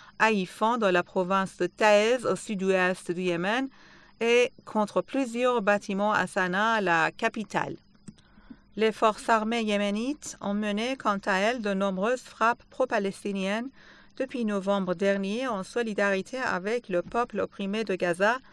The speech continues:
qui fait l'objet des attaques barbares d'Israël. Suite du journal. Selon les sources d'information palestiniennes, des avions de combat israéliens ont frappé des maisons d'habitation situées dans une région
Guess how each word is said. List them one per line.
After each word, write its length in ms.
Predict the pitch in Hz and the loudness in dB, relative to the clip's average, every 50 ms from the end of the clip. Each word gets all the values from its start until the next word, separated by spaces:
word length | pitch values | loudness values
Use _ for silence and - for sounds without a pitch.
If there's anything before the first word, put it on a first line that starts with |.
| - - - - - - - - | -20 -20 -20 -20 -20 -20 -16 -10
qui 120 | - 240 | -8 -4
fait 160 | - 262 247 | 0 2 2
l'objet 520 | 226 220 220 214 202 196 190 233 269 269 - | 4 4 2 2 0 -2 0 2 2 2 4
des 240 | 220 214 196 185 | 2 0 0 0
attaques 400 | 196 202 196 - 233 233 226 - | 0 0 0 0 -2 -2 -2 -2
barbares 760 | 190 180 208 196 190 180 175 190 190 196 208 214 214 208 196 | -2 0 0 0 0 0 0 2 2 4 4 2 2 2 0
d'Israël. 540 | 185 202 196 - - 185 175 160 139 - - - _ _ _ _ _ _ _ _ _ _ - _ _ _ _ - - _ - - _ _ _ _ _ _ _ | 0 -2 -4 -4 -2 0 0 0 0 -4 -8 -10 _ _ _ _ _ _ _ _ _ _ -20 _ _ _ _ -20 -20 _ -20 -20 _ _ _ _ _ _ _
Suite 360 | - - - 311 311 - - | -10 -4 0 0 0 0 -2
du 80 | 247 233 | -4 -2
journal. 420 | 233 226 214 196 170 160 160 170 | 0 0 0 0 0 -2 -2 -4
Selon 340 | 185 - - 262 254 277 277 | -6 -2 -2 0 2 2 4
les 300 | 277 262 254 254 247 233 | 4 6 6 6 6 4
sources 380 | - - 277 269 247 - - - | 2 0 -2 -2 -4 -4 -4 0
d'information 760 | 247 247 240 - 240 233 233 226 233 233 - - 262 254 254 | 0 0 0 -2 -4 -2 -2 -2 -2 -4 -4 -4 -6 -6 -4
palestiniennes, 960 | 247 254 226 220 226 208 - - 214 214 214 208 208 208 208 220 240 262 254 | -2 -2 -2 -2 -2 -4 -4 -6 -6 -4 -2 -2 0 0 0 -2 -2 -4 -2
des 220 | 226 226 208 208 | 0 0 0 2
avions 360 | 202 208 208 202 208 214 214 214 | 2 0 2 0 0 -4 -2 -2
de 120 | 196 196 | -2 -4
combat 400 | 190 - 202 190 190 196 196 196 | -4 -4 -4 -4 -2 0 0 0
israéliens 720 | 208 196 - - 196 196 190 185 185 185 185 190 202 214 | -2 -4 -6 -4 -2 -2 0 0 -2 -2 -2 -2 -2 -2
ont 120 | 202 190 180 | -2 -4 -6
frappé 540 | - - - 220 226 - - 214 208 202 185 | -6 -6 -4 -4 -4 -4 -2 -2 0 0 0
des 140 | 185 185 | -2 -4
maisons 400 | 180 185 180 175 170 180 170 175 | -4 -4 -4 -6 -4 -4 -4 -4
d'habitation 760 | 170 175 165 156 165 - - 170 175 - - 208 208 208 214 208 | -2 -4 -4 -6 -6 -4 -2 -2 -2 -2 -4 -4 -2 -2 -2 -4
situées 460 | - - 185 - - 190 185 185 180 | -6 -10 -12 -8 -4 -2 0 0 0
dans 200 | 175 170 165 156 | 0 -2 -4 -4
une 160 | - 165 160 | -6 -8 -6
région 440 | 160 170 170 165 175 185 202 208 | -6 -6 -6 -4 -4 -4 -4 -4